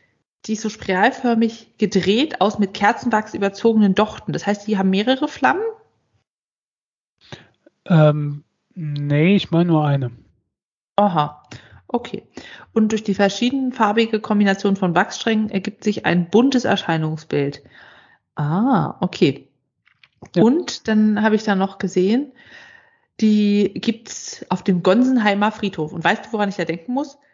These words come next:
Speaker 1: Gonsenheimer Treib, eine Möhrensorte. Interessant, dass Gonsenheim bei dir ist. <laughs> In der Nähe.
Speaker 2: Ja, äh, Gonsenheim hat ein, oder hatte früher, äh, viel Landwirtschaft, war ein landschaftli-, landwirtschaftlicher Vorort.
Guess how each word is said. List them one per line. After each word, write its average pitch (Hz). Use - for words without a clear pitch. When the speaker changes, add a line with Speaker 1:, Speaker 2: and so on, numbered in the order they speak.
Speaker 1:
Gonsenheimer 180
Treib, -
eine 175
Möhrensorte. 185
Interessant, 220
dass 240
Gonsenheim 180
bei 262
dir 214
ist. -
<laughs> -
In 233
der 170
Nähe. 196
Speaker 2:
Ja, 151
äh, 151
Gonsenheim 185
hat -
ein, 165
oder 131
hatte 143
früher, 160
äh, -
viel 160
Landwirtschaft, 139
war 139
ein 139
landschaftli-, 139
landwirtschaftlicher 143
Vorort. 139